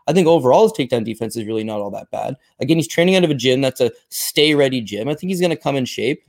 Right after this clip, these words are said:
I think he's gonna be ready to go. And I think his takedown defense might be good enough to stuff those initial takedowns. If so, he can keep the fight standing and maybe box him up and have some success. But ever so slightly. Again, I got a lot of dogs on this card, but I, I couldn't find my way to go to Mike Breeden. I had to go with Natan Levy. In terms of <clears throat>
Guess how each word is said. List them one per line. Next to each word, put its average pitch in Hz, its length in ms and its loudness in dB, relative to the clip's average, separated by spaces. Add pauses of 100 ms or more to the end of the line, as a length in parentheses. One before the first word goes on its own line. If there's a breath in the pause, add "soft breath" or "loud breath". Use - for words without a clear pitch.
(120)
I - 40 -12
think 160 100 -4
he's 165 160 -4
gonna 160 100 -2
be 151 80 -2
ready 139 220 2
to 127 80 -2
go. 110 320 -2 (220 soft breath)
And 160 100 -2
I 175 40 2
think 214 120 2
his 208 80 -4
takedown 202 320 2
defense 185 320 -2
might 170 180 0
be 175 60 -4
good 165 160 0
enough 170 200 0
to 147 80 -14
stuff 156 340 -2
those 151 160 -2
initial 147 340 -4
takedowns. 151 500 -4
If 226 180 4
so, 120 480 -2 (380)
he - 140 -2
can 202 60 2
keep 190 180 -4
the 180 80 0
fight 180 180 2
standing 156 360 -2
and 139 100 0
maybe 123 180 0
box 127 400 -2
him 185 80 0
up 262 160 -2
and 123 120 -4
have 113 160 -2
some 156 120 -8
success. - 600 -6 (920 loud breath)
But 170 120 4
ever 190 180 6
so 185 180 4
slightly. 156 540 0
Again, 175 300 2
I 170 40 2
got 180 120 4
a 185 40 4
lot 170 120 6
of 147 80 -2
dogs 151 240 0
on 139 80 -6
this 120 100 -10
card, 120 220 -8
but 151 180 -4
I, 160 160 -6
I 156 160 -4
couldn't 180 280 -6
find 160 220 -2
my 143 120 -4
way 131 160 -4
to 123 80 -8
go 127 120 -4
to 120 80 -6
Mike 117 240 -10
Breeden. 107 300 -10
I 110 160 -12
had 131 140 -8
to 120 80 -12
go 113 140 -8
with 113 140 -6
Natan 107 360 -12
Levy. 104 360 -12
In 127 120 -6
terms 160 380 0
of 135 340 2
<clears throat> - 60 -20